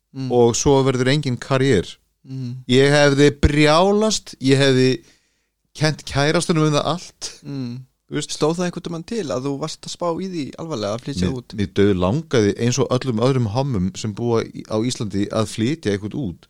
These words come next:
Speaker 1: Mm.
Speaker 2: allan til skamms tíma
Speaker 1: Mhm.
Speaker 2: og láta reyna á það hvort maður fyndi einhvern lífsförunaut, sko,
Speaker 1: Mm.
Speaker 2: eða einhvern sem að, eh,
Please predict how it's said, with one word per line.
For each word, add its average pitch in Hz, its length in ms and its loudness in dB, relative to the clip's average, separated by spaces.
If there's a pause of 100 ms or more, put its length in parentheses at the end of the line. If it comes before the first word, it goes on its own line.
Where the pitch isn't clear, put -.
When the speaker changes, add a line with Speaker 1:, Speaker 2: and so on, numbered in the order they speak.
Speaker 1:
Mm. 131 220 -8
Speaker 2:
allan 127 260 -4
til - 120 -10
skamms 123 280 -4
tíma 113 400 -6
Speaker 1:
Mhm. 127 320 -10 (120)
Speaker 2:
og 104 160 -4
láta 101 120 -2
reyna 117 380 0
á 113 80 -2 (160)
það 110 120 -4
hvort 104 140 -12
maður 101 220 -2
fyndi 147 300 -4
einhvern 98 200 -10
lífsförunaut, 110 640 -4
sko, - 260 -8
Speaker 1:
Mm. 131 240 -12 (560)
Speaker 2:
eða 208 240 2
einhvern - 140 -10
sem 135 180 0
að, 113 260 2 (1300)
eh, 98 280 2